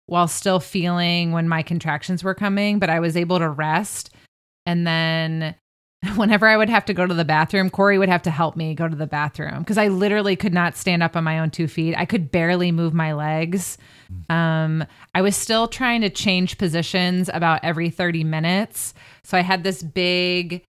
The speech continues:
Speaker 1: like, lima bean shaped ball that was in between my legs. And Corey would literally have to, like, pick my leg up and, like, put it on the ball to help me change positions 'cause I,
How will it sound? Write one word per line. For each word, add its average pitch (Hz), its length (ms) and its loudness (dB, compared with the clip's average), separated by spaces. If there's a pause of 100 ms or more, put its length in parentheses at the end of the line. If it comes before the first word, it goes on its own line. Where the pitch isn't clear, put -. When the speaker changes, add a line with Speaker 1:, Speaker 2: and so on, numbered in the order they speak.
(160)
Speaker 1:
like, 165 180 -4
lima 170 480 -2
bean 175 500 -2
shaped 170 460 -6
ball 165 680 -2 (320)
that 180 100 -2
was 185 140 -2
in 190 100 -2
between 185 320 -4
my 180 160 -2
legs. 190 680 -4 (460)
And 160 680 -2 (140)
Corey 196 380 0
would 190 180 -2
literally 190 360 0
have 196 160 -4
to, 202 80 -6
like, - 200 -6
pick 202 320 -10
my 190 200 0
leg 160 280 -2
up 190 280 2
and, 180 80 -8
like, 170 160 -6 (140)
put 202 200 0
it 196 300 0
on 175 480 -2
the 165 60 -2
ball 165 460 0
to 190 120 -4
help 160 140 -2
me 170 120 2
change 170 380 -2
positions 175 580 -2
'cause 175 120 -4
I, 156 200 -2